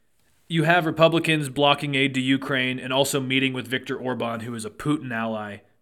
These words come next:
I think that's scary. I really do think that's scary. And, like, the Heritage Foundation has its hands in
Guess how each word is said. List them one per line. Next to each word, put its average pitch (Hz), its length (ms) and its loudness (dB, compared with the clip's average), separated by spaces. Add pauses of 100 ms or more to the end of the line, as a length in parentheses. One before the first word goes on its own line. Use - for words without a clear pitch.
(120)
I 143 80 0
think 135 160 -2
that's 117 180 -2
scary. - 480 -8 (160)
I 123 80 -4
really 127 420 -2 (360)
do 156 160 -2
think 127 240 -6
that's 123 200 -6
scary. 113 500 -6 (1160)
And, 165 380 0 (100)
like, 151 220 -4
the 131 80 2
Heritage 185 320 8
Foundation 147 560 4
has 135 180 2
its 131 140 -4
hands 135 400 -2
in 123 320 -8